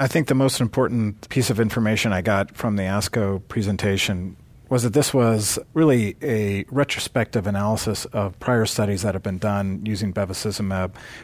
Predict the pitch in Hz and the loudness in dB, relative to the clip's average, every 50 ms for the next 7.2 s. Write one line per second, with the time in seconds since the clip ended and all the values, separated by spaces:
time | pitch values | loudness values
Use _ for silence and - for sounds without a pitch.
0 | - - - 127 117 120 - - 139 135 131 127 123 110 - 120 117 110 - - | -6 -2 2 4 4 4 4 4 4 4 4 4 4 2 2 2 2 0 0 0
1 | - 120 117 117 - 123 107 - - - 143 139 - - - - 170 160 - - | 0 0 2 2 2 0 -2 0 0 0 -2 0 -2 -2 0 2 2 2 4 2
2 | 123 110 113 92 85 104 101 95 95 95 107 123 - - - 123 - 117 107 - | 2 2 2 0 0 -2 0 0 0 0 0 -2 -2 -4 -6 -2 0 0 0 2
3 | 156 151 135 104 98 95 85 82 82 82 78 76 76 - - - - - - - | 2 0 0 0 -2 -2 -2 -4 -4 -4 -4 -4 -6 -8 -14 -16 -16 -18 -20 -18
4 | - - - - - - - - - 147 131 127 127 120 - 151 139 - - 127 | -16 -16 -16 -16 -16 -18 -20 -6 -2 2 4 4 4 4 4 2 2 2 2 2
5 | 110 113 123 127 127 127 123 107 - - 120 113 - - 117 113 104 101 98 95 | 4 4 4 4 4 4 2 2 2 0 0 0 0 0 0 2 2 2 0 0
6 | 98 95 - - 120 123 123 - - 110 87 - - - 98 95 95 92 90 92 | -2 -4 -4 -2 0 0 2 2 0 0 -2 -2 -4 -2 0 0 2 2 0 0
7 | 85 - - | -2 -6 -10